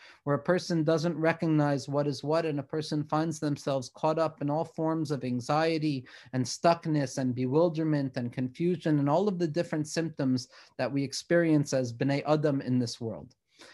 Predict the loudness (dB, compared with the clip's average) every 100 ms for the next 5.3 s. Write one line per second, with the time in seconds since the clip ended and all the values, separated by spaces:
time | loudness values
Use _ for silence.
0 | -4 2 2 4 4 4 2 0 2 0
1 | 2 0 0 2 4 6 4 4 2 2
2 | 2 0 0 0 0 2 2 2 -2 0
3 | 2 4 6 6 4 2 4 6 4 2
4 | -8 -12 -10 -4 2 2 4 2 2 2
5 | 0 -4 -16